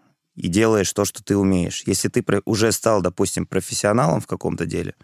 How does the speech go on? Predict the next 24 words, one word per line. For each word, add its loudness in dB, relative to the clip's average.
значит, 2
у 0
тебя 4
есть 2
набор 2
навыков. 0
И 4
излишняя 0
мотивация 0
или 2
подбадривание, 2
слово 2
«работа» 2
и 2
так 0
далее. 4
Ну, 0
то 2
есть 0
это -2
для 0
тех, 0
кто, 2
видимо, 2